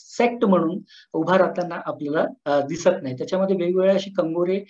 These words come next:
dynamics हे मध्ययुगापासून, अ, वसाहत काळ आणि आत्ताच्या समकालीन इतिहासापर्यंत सुद्धा आपल्याला ते बघता येतात. हा जो point of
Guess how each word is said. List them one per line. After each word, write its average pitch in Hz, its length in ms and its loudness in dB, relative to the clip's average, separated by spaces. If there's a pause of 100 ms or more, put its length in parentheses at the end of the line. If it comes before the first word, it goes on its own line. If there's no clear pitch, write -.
(220)
dynamics 170 640 -2 (300)
हे 170 80 0
मध्ययुगापासून, 180 1120 0
अ, 143 360 2 (100)
वसाहत 175 300 -2 (120)
काळ 160 260 0
आणि 165 260 -6 (300)
आत्ताच्या 190 640 2
समकालीन 185 600 2
इतिहासापर्यंत 170 680 -2
सुद्धा - 260 -8
आपल्याला 156 300 0
ते 269 260 0 (360)
बघता 156 380 0
येतात. - 220 -6 (400)
हा 180 120 2
जो 226 120 4
point 202 380 4
of 202 100 2